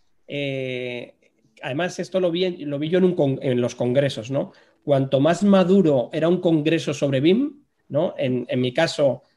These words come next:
lo veo en Valencia, ¿no? En el congreso ubim, que es el, personalmente creo que es el más importante sobre bim en español, y, y resulta que en el año ocho y nueve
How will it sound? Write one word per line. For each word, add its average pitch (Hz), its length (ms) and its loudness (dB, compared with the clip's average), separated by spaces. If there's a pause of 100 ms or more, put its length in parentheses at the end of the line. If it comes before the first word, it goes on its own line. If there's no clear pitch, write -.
(120)
lo 131 180 0
veo 151 160 2
en 156 100 2
Valencia, 151 480 2
¿no? 147 180 2
En 170 80 0
el 131 120 -2
congreso 139 440 -2
ubim, 151 380 0
que 156 100 -6
es 135 120 -8
el, 131 320 -4 (480)
personalmente 139 580 -2
creo 143 140 -2
que 139 80 -6
es 131 100 -4
el 127 80 -2
más 139 200 -2
importante 143 600 -2
sobre 127 300 -4
bim 139 320 -2 (280)
en 135 140 -2
español, 143 600 -2 (400)
y, 131 1120 0 (360)
y 139 120 0
resulta 170 500 0
que 156 380 -2
en 127 140 -2
el 127 160 0
año 190 440 2
ocho 214 560 -2
y 202 100 2
nueve 220 560 0